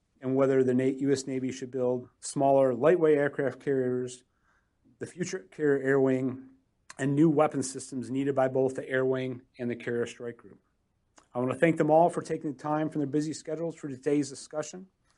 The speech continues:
on a topic that I, we all feel is extremely important to the nation and the U S Navy.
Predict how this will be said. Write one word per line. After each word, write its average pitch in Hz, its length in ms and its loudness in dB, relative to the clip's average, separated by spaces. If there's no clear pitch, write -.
on 127 80 -6
a 127 60 -2
topic 147 400 -2
that 139 100 0
I, 131 80 2
we 139 160 -2
all 143 160 4
feel 147 280 0
is 127 100 -4
extremely 143 380 -8
important 139 400 -4
to 151 60 -8
the 139 80 0
nation 139 520 -2
and 131 140 -4
the 131 60 -2
U 139 140 2
S - 140 -6
Navy. 135 340 -8